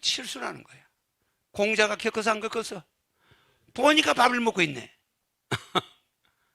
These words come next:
그걸 그대로 봤다면 그게 사실이요? 아니야. 그건 이데아가 아니고 팩트일 뿐이야. 팩트.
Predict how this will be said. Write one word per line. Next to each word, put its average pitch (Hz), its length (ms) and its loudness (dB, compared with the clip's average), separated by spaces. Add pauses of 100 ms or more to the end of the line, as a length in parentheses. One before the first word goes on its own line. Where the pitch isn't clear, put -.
(480)
그걸 285 340 2
그대로 247 420 -2
봤다면 220 680 -2 (260)
그게 226 220 -4
사실이요? 214 600 -2 (1000)
아니야. - 460 -16 (300)
그건 240 380 -8 (100)
이데아가 185 480 -4
아니고 156 360 -10 (420)
팩트일 190 440 -10
뿐이야. - 240 -20 (920)
팩트. - 360 -16